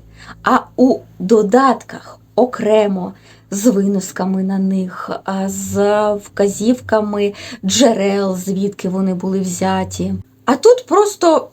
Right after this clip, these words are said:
додаткові глави посеред глав. Я зазначу, що не маю нічого проти історичних пояснень. Я взагалі тільки за. Але вони просто мають бути оформлені як належне.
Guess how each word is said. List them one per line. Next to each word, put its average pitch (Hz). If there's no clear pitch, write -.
додаткові 247
глави 427
посеред 214
глав. 180
Я 262
зазначу, 277
що -
не 254
маю 220
нічого 202
проти 190
історичних 196
пояснень. -
Я 277
взагалі 247
тільки 269
за. 208
Але 247
вони 285
просто 285
мають 285
бути 311
оформлені 196
як 175
належне. 226